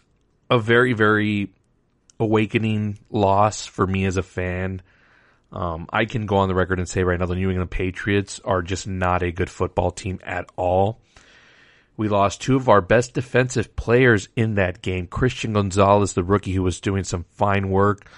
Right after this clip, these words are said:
um, he's out for the season, looks like. Matthew Judon also went down with an injury. Looks like he's out for the season. So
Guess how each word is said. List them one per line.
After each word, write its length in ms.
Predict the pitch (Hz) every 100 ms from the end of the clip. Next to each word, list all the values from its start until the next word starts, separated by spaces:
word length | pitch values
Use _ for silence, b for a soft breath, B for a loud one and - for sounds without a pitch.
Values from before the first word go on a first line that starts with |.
| B B -
um, 400 | 90 87 85 85
he's 260 | 95 104 101
out 200 | 98 101
for 100 | 92
the 80 |
season, 600 | 90 - 101 98 104 101
looks 220 | 98 95 -
like. 260 | 101 98 _ B B B B
Matthew 420 | 101 104 95 104 90
Judon 680 | 104 117 113 107 110 110 104 _ _ _
also 300 | - 104 -
went 220 | 101 98 95
down 160 | 98
with 120 | 98
an 120 | 95 98
injury. 320 | 92 98 95
Looks 200 | 92 -
like 140 | -
he's 160 | 101 92
out 140 | 90
for 80 | -
the 80 | 85
season. 500 | - 120 117 113 107
So 400 | - 101 87